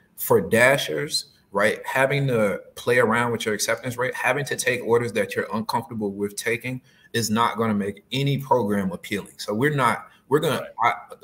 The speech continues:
Speaker 1: we understand what the goal of DoorDash is, right? So their goal is to be able to complete more orders. All right, cool.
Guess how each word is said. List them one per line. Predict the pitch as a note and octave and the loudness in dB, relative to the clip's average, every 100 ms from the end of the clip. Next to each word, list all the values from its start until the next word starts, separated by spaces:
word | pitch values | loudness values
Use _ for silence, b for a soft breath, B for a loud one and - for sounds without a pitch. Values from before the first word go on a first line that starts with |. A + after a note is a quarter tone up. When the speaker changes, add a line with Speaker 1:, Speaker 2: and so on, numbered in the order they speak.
| - | -6
Speaker 1:
we | C3 D3+ | -2 0
understand | C#3+ D3 C3+ - C#3+ C#3+ B2 | 0 2 4 4 4 4 4
what | B2 A#2+ | 4 2
the | G#2+ | 2
goal | G2 A#2+ A#2 F#2+ - | 4 6 4 2 -4
of | G2+ | -4
DoorDash | A2 G#2+ G2+ F2+ F#2+ | 0 0 0 -2 -4
is, | F2 - | -6 -6
right? | G2 | -4
So | F#2+ G#2+ | -2 -2
their | - B2+ C3+ | 2 2 2
goal | C3+ C3 A2 | 4 4 4
is | A#2 A2+ | 0 -4
to | G#2 | -4
be | G2 | -2
able | A2 F#2 | -2 -2
to | - | -6
complete | - G#2 B2+ G2 | -8 -10 -8 -6
more | G2+ F2+ | -4 -2
orders. | F#2+ - - | -4 -8 -6
All | A2+ | -2
right, | A2 - | -2 -2
cool. | D3 F#2+ | -4 -4